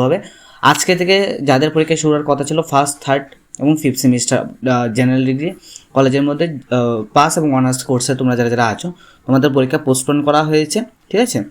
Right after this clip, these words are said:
তো পরীক্ষা নেক্সট কবে থেকে শুরু হবে এখনও পর্যন্ত কোনো নোটিশ আসেনি। যদি নোটিশ আসে আমি তোমাদেরকে অবশ্যই, আহ,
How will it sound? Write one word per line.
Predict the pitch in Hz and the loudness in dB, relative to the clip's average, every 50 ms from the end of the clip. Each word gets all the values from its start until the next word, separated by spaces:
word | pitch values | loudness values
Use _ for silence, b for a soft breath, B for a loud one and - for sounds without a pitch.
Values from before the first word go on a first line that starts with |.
| b b b b b b _ _ - | b b b b b b _ _ 4
তো | 147 143 143 143 131 - - _ _ - - | 4 4 4 4 0 -4 -10 _ _ 0 2
পরীক্ষা | 170 160 156 - - 175 180 180 185 - | 2 2 2 0 2 2 4 4 2 2
নেক্সট | 131 135 143 139 - - - - | 0 0 0 0 -2 -4 -2 0
কবে | 160 156 165 | 2 2 2
থেকে | 170 165 170 | 2 0 0
শুরু | 170 170 156 156 | 0 2 2 2
হবে | 151 156 156 156 175 - 131 123 | 2 2 2 2 0 0 0 -2
এখনও | 135 139 139 131 | -2 -2 -2 0
পর্যন্ত | 151 143 151 156 156 147 | 0 -2 0 -2 0 0
কোনো | 151 151 147 135 | 0 2 2 0
নোটিশ | 131 135 147 147 | 0 -2 -2 -2
আসেনি। | 135 131 - 160 170 175 156 | -2 -2 -2 -4 -4 -4 -4
যদি | 127 110 123 120 | -2 -2 0 0
নোটিশ | 117 127 131 131 131 | 0 -2 -2 -2 -2
আসে | 127 - 139 | -2 -2 -2
আমি | 127 117 123 | -2 0 0
তোমাদেরকে | 120 120 120 120 120 123 113 | 0 0 0 0 0 0 2
অবশ্যই, | 120 123 - - 156 160 156 | 0 0 0 0 0 0 -2
আহ, | 156 - - - - - - - - _ _ _ - 117 123 123 | -4 -10 -20 -20 -20 -20 -20 -20 -20 _ _ _ -2 0 0 2